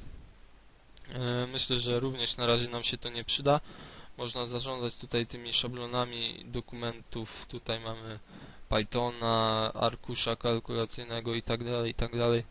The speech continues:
Zazwyczaj nikt się tym, mm, zbytnio nie przejmuje, ale można, można, można, można zmienić te szablony i, i zarządzać nimi osobiście, tak jak nam się to będzie podobać.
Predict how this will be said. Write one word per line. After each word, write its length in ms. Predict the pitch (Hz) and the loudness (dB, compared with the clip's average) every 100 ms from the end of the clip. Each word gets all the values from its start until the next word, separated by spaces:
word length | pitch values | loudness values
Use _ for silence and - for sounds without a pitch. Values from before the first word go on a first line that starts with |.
| - - - - - - - - - - - | -12 -20 -12 -12 -12 -16 -10 -8 -6 -6 -4
Zazwyczaj 600 | 127 - 139 135 123 127 - - 127 | -4 -2 -2 2 0 -2 -12 -16 -8
nikt 200 | 123 - | -2 0
się 140 | - 127 | 0 0
tym, 160 | 131 | -6
mm, 220 | 120 117 120 - - 131 127 - - | -10 -12 -16 -18 -18 -16 -16 -14 -10
zbytnio 500 | 127 135 120 120 117 | -8 -6 -6 -6 -4
nie 160 | 120 117 | -2 0
przejmuje, 540 | - 123 139 156 151 | -2 -2 -2 2 6
ale 200 | 247 330 | 8 6
można, 360 | 220 175 190 180 - | 4 2 2 0 -2
można, 380 | 143 139 143 143 | -6 0 2 2
można, 440 | 147 123 135 131 135 127 110 - - | 0 -6 -4 -4 -4 -6 -10 -16 -12
można 340 | 131 127 117 | -8 -4 -2
zmienić 560 | 110 120 135 131 123 - | -2 -2 -4 -4 -2 2
te 160 | 127 120 | 4 2
szablony 520 | - 131 127 123 120 - - - - - - - - - | 2 -2 -4 -4 -6 -8 -12 -14 -18 -16 -18 -20 -20 -16
i, 240 | 302 - - | -14 -12 -6
i 40 | |
zarządzać 580 | 151 156 170 151 131 - | 0 2 2 0 0 0
nimi 360 | 131 120 113 - | -4 -4 -4 -4
osobiście, 600 | 127 - 127 120 - 127 - - - - - | -4 -4 -2 -2 -2 -2 -4 -10 -14 -16 0
tak 140 | - 120 | 4 6
jak 100 | 113 | 12
nam 180 | 120 | 12
się 160 | - - | 10 4
to 560 | - 117 113 113 113 - - 120 117 - 120 | 6 8 10 8 6 4 2 4 4 0 -2
będzie 260 | 117 117 | 0 2
podobać. 520 | - 117 110 107 - | 2 4 4 4 0